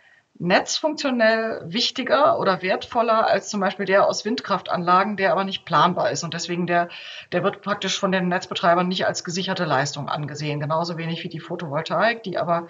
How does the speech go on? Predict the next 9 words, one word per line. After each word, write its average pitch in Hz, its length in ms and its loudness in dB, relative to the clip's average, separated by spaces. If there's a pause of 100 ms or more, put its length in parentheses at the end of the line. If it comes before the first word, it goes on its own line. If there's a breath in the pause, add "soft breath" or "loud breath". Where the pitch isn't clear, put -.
(320 loud breath)
im 190 180 -2
Winter 208 360 2
ohnehin 180 420 -2
keine 147 300 -4
große 139 300 -8
Rolle 139 200 -6
spielt 135 400 -10
in - 140 -12
Deutschland. - 440 -12